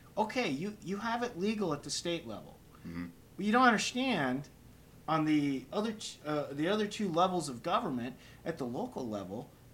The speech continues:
Speaker 1: you could have a shop, your zoning could change or whatever, and you're fucked.
Speaker 2: Yep.
Speaker 1: You are fucked. Your business is fucked,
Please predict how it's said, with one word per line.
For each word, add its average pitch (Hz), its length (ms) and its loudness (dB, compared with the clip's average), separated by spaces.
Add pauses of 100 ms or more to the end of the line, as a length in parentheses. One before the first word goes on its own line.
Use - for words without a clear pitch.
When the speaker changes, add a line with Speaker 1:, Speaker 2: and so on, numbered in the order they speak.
Speaker 1:
you 302 60 -10
could - 120 -4
have 139 160 0
a 123 60 -6
shop, 214 500 2 (140)
your 208 240 -4
zoning 165 480 0
could 117 180 -8
change 117 640 -4
or 139 80 -4
whatever, 139 500 -2 (400)
and 262 120 -12
you're 285 160 -12
fucked. - 680 -8 (260)
Speaker 2:
Yep. - 120 -6 (320)
Speaker 1:
You 277 240 0
are 233 200 -6
fucked. - 880 -8
Your 190 140 2
business 262 560 -2
is 302 100 -10
fucked, - 640 -8